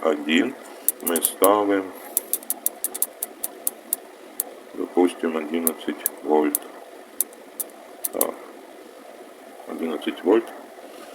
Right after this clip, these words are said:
Запомнило. О, так, встановлення верхньої межі напруги. Це в нас П два.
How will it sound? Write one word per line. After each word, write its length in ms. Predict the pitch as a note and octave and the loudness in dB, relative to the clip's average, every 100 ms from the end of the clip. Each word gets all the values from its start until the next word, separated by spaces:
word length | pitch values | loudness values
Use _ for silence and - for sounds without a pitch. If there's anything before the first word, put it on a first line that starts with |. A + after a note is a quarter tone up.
| - - - - - | -16 -16 -18 -14 0
Запомнило. 760 | F2 F#2 - F#2+ F2+ G2 A2 C#3 - - - - - - - - - - - - - - - - - - - - - - - | 10 10 10 10 10 10 10 8 4 -12 -14 -14 -14 -16 -16 -16 -18 -18 -20 -18 -18 -16 -16 -18 -18 -18 -18 -18 -18 -16 -2
О, 180 | - E2 - | 2 2 2
так, 160 | - E2+ - | 2 2 2
встановлення 500 | - F2+ E2+ E2+ E2 | 0 4 6 6 4
верхньої 480 | - F2 G2+ A2+ A2 | 6 8 8 6 4
межі 220 | A2 A2+ | 4 2
напруги. 520 | A2 G#2+ A2+ G#2 G#2+ - - - - - - - - - - - - - - - - - - | 2 4 6 6 2 -6 -16 -18 -20 -20 -20 -18 -18 -18 -18 -18 -18 -18 -18 -18 -18 -16 2
Це 80 | E2+ | 4
в 80 | D#2+ | 6
нас 200 | E2+ - | 2 2
П 240 | - F2+ F2+ - D2 - | 8 8 8 4 -8 0
два. 360 | D#2+ D#2 D2+ | 6 6 6